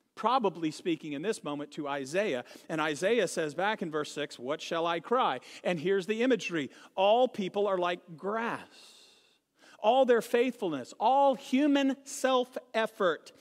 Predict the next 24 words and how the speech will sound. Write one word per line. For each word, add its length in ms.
is 200
like 300
the 80
flowers 560
of 80
the 80
field." 320
Well, 80
that 140
sounds 200
kinda 200
cool. 240
No, 240
the 60
problem 360
is 80
the 80
grass, 300
grass 320
withers 440
and 100
the 60
flowers 400
fall. 600